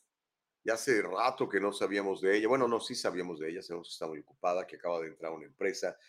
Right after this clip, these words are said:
que está trabajando muy duro, que está muy emocionada con sus nuevas, eh, obligaciones.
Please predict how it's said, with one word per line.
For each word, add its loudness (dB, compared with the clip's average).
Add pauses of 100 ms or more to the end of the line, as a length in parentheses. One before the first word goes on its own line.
(120)
que -18
está -8
trabajando -8
muy -18
duro, 2 (160)
que -20
está -2
muy -4
emocionada -4
con -8
sus -18
nuevas, -4
eh, -10
obligaciones. -2